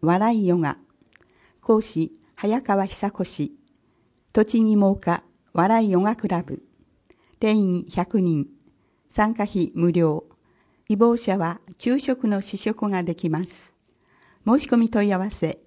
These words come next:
特別養護老人ホーム白鳥、渡辺。電話二八の一二七七。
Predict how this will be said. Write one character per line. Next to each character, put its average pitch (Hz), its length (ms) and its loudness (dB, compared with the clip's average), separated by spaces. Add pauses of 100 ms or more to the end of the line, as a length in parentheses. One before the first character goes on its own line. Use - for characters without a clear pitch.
(300)
特 226 240 0
別 240 240 2
養 220 160 2
護 208 100 2
老 214 200 6
人 214 200 -2
ホ 208 200 -4
ー - 20 0
ム 151 140 -2
白 175 280 -6
鳥、 143 360 -6 (360)
渡 175 260 -4
辺。 151 340 -4 (500)
電 190 240 2
話 165 200 -4 (120)
二 233 220 2
八 220 300 -4
の 151 260 -2
一 170 280 -4
二 226 240 2
七 160 280 -2
七。 151 300 -6